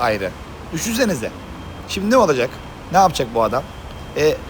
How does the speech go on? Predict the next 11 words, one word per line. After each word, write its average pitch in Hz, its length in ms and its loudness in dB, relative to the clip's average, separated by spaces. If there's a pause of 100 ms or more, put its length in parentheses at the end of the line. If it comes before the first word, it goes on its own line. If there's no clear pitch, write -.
(560)
dostluğu 208 340 8
bitti 190 220 4
belki 143 260 8
öğretmenle. 135 520 4 (220)
E, - 40 -4
ona 202 240 8
da 214 80 8
mahkeme 156 340 4
açmamış. 131 440 0
Belki 160 260 6
de 175 140 10